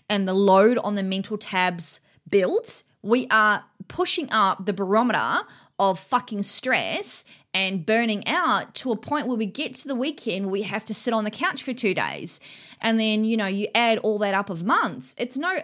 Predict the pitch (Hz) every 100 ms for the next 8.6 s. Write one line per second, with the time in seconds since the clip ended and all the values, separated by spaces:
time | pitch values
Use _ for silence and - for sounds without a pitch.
0 | - 254 285 320 247 202 214 294 220 185
1 | - - 220 220 190 185 196 - 185 185
2 | 165 156 202 139 - - 202 226 202 202
3 | 240 - - - 233 240 202 180 - 202
4 | 208 147 73 - - - - - - 208
5 | 214 220 226 - 247 254 226 196 214 -
6 | 262 233 196 202 202 196 185 170 190 190
7 | - 214 - 254 370 320 - 170 127 139
8 | - 202 214 - 214 185